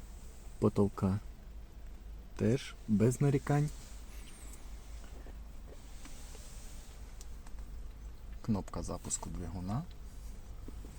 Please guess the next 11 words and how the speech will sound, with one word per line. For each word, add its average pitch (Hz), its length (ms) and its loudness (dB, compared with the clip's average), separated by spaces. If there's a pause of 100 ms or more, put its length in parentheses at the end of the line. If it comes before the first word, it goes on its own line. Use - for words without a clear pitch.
(1800)
Круїз-контроль. 98 880 4 (1080)
В - 40 -4
цьому 160 200 8
автомобілі 131 520 8
є 113 240 8 (220)
все 113 220 12
необхідне 107 640 8 (160)
для 98 120 4
комфортного 117 640 4
пересування 98 640 6
містом. 85 380 4